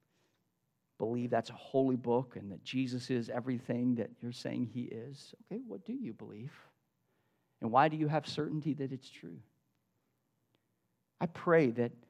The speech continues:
you will wrestle with questions of spiritual certainty. But most importantly, listen, I just want to be upfront with you. Here, here's what we are ultimately hoping for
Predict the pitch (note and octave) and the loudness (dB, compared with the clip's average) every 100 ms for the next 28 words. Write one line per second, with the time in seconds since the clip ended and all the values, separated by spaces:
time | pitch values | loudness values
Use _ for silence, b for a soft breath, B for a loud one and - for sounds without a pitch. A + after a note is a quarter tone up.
0 | _ _ _ _ _ _ _ _ B2+ D#3 | _ _ _ _ _ _ _ _ 0 4
1 | F3 D3 C3 C3 C3 - B2+ D3 D#3+ - | 8 8 8 6 4 0 4 4 4 2
2 | C3+ B2 - - B2+ - B2 A#2+ - - | 2 0 -2 -8 -8 -6 -6 -8 -16 -4
3 | C3+ B2 A#2+ - - A#2 G2 G#2+ C#3 D#3+ | -4 -4 -8 -8 -6 -6 -8 0 4 10
4 | D#3+ D#3+ F3 C3+ E3 D#3 C3+ C3+ D#3 - | 10 10 4 8 8 8 8 10 10 10
5 | C3+ D3 D#3+ D#3 C#3 C#3 D3 - F3 E3+ | 8 8 8 6 8 10 10 10 10 10
6 | D#3 C3 - A2 b b F3 G3 F3 A3 | 8 -2 -6 -10 b b 10 12 12 12
7 | F3 F3+ F3 b b - F3+ E3+ C#3 b | 12 12 12 b b 10 12 12 12 b
8 | b _ G3+ A3 A3 G3+ E3 D3+ D3+ C#3 | b _ 12 12 12 8 8 8 8 6
9 | - - F#3+ F#3 D#3+ C#3 C3 D3+ D3 | 0 8 12 12 12 8 8 8 8